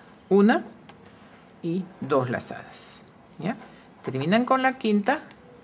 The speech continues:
Ponemos otra argollita de separación acá. Y ahora, ¿qué nos toca? Ahora ya nos toca hacer tres lazadas en cada punto.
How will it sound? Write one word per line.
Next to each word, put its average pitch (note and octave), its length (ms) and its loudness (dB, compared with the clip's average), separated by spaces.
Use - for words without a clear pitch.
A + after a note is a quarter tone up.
Ponemos D3+ 560 0
otra F3+ 380 6
argollita D#3 840 2
de D#3+ 260 0
separación - 680 -8
acá. - 200 -14
Y C#3 60 -4
ahora, D#3 340 4
¿qué - 220 -2
nos E3 240 2
toca? - 340 2
Ahora D3 240 2
ya E3 100 6
nos D#3+ 220 0
toca D3+ 200 4
hacer D#3 380 2
tres G#3 240 8
lazadas D#3 580 2
en C3+ 160 -4
cada A#2+ 300 2
punto. - 320 -14